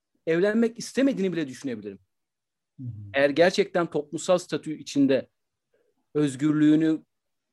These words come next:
Speaker 1: kendi, e, her anlamda özgürlüğünü sağlayabileceği bir toplum olsaydı zaten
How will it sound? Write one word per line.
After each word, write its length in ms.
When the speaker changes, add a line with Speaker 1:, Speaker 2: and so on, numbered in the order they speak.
Speaker 1:
kendi, 500
e, 380
her 180
anlamda 340
özgürlüğünü 500
sağlayabileceği 680
bir 80
toplum 320
olsaydı 380
zaten 400